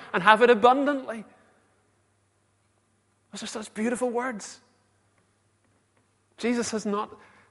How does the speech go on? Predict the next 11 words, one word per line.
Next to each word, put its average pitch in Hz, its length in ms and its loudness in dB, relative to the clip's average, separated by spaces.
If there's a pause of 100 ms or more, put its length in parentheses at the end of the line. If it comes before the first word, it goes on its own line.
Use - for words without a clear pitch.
(260)
come 202 320 -2
to 175 120 -6
make 165 260 -4
life 175 320 -6
difficult 196 560 -6
for 143 220 -6
us. - 380 -18 (1500)
He 220 60 -8
hasn't 160 240 -4
come 127 300 -6
to 110 140 -8